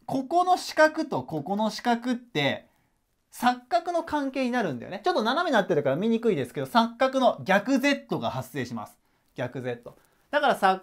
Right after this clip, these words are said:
角よりそれって書いてもオッケーです。いいかな？ただ模範解答がね、ちょっとこっち寄りのことを一応書いていたので、まあ、こっちでいきましょうか。錯角の方が楽っちゃ楽だけど。まあ、いきます。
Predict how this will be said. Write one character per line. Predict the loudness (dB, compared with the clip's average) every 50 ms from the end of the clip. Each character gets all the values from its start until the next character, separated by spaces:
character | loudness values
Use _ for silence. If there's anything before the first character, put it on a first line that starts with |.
| -4 _
角 | 0 0 0 0 -2
よ | 2 4 6 6 6 4
り | 4 2 0 0 -2 -4 -8 _
そ | -2 2 6 8
れ | 8 8 6 4
っ | -2
て | -6 -4 0
書 | 2 2 2
い | 4
て | 4 2
も | 0 0 -2 -4
オ | -4 -6
ッ | -6
ケ | -10 -10 -10
ー |
で | -10 -10
す。 | -14 -16 -20 _ _ _ _ _ _ _ _ _ _ _ _ _ _ _ _ _ _
い | -12
い | -10
か | -10
な？ | -10 -12
た | -4 0 0 0
だ | 2
模 | 2 2
範 | 2 2 2 0 0
解 | 0 0 0 0
答 | 0 0
が | -2 -2 -4
ね、 | -4
ち | -4
ょ |
っ | -4
と | -4
こ | 0 2 2
っ | 2 2
ち | 0 2 4
寄 | 4 4
り | 4
の | 4 0
こ | 2 4
と | 6 6
を | 6
一 | 4 2
応 | 0 -2
書 | -2 -2 -2 -2 -2
い | 0
て | -2 -4
い | -2
た | -2 -2
の | -2 -2 0
で、 | 0 0 -2 -2 -6 -12 -6 -4
ま | -2
あ、 | -2
こ | 0 -2
っ | -2
ち | -2 -2
で | -4 -4
い | -2
き | -4
ま | -6 -4
し | -2 -2
ょ | -2
う | -2
か。 | -4
錯 | -8 -8 -6 -6 -6 -6
角 | -4 -4 -4 -2 0
の | 0
方 | 2 4
が | 2
楽 | 2 2 0 -4
っ |
ち | -2 0
ゃ | 0
楽 | 0 0 -2 -4
だ | -8
け | -8 -10
ど。 | -14 -16 -18 _ _ _ _ _ -20 -8 -4
ま | -2
あ、 | -2
い | -2
き | -2 -4
ま | -4
す。 | -4 -8 -14 -20 -20